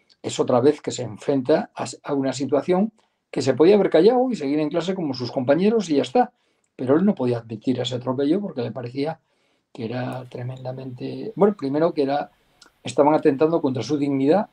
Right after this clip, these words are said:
al permitirse darle soflamas políticas en lugar de darle la materia que le tenían que,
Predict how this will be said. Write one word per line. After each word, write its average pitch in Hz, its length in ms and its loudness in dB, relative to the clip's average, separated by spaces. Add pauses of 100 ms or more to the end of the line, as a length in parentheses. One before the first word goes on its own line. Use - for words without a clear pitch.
al 127 260 -8 (160)
permitirse 123 560 -2
darle 139 240 4
soflamas 131 460 0
políticas 160 540 2 (220)
en 143 100 -4
lugar 135 220 6
de 143 120 4
darle 143 280 6
la 135 80 2
materia 147 460 0
que 147 80 -4
le 127 160 -2
tenían 135 300 -4
que, 131 300 -4